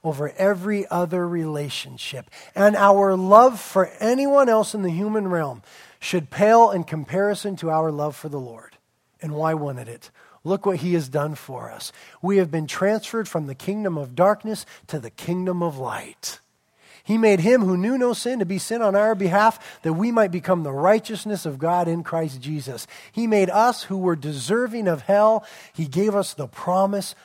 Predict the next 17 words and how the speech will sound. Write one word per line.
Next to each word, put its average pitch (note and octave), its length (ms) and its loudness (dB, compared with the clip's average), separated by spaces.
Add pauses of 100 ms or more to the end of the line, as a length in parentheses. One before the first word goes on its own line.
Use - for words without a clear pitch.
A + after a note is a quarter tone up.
(100)
of C3 160 -12
heaven F3+ 460 -2 (180)
through F3 140 -8
the D#3 100 -6
forgiveness E3 560 -6
of D#3+ 100 -6
sins. C#3 380 -10 (220)
Why - 160 -4
wouldn't F3 240 -2
we C3 80 -10
love A#2 180 -8
him? G2+ 160 -20 (240)
It's - 80 -20
very F#3+ 240 -2
simple. D3 420 -8 (540)
He D3+ 80 -14
said, D#3+ 320 -2